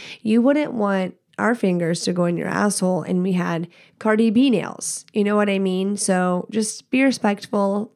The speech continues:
of the sensy skin, the sensitive skin. Now, do you wanna know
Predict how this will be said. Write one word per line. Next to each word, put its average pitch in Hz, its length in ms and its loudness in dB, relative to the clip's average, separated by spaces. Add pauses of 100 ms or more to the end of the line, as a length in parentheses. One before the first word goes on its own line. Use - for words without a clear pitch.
of 190 180 -4
the 202 60 0
sensy 196 500 -2
skin, - 340 -10
the 208 100 -6
sensitive 214 600 -8
skin. - 260 -14 (840)
Now, 208 260 -4
do 202 140 -4
you 202 220 -2
wanna 233 300 -2
know 233 720 -4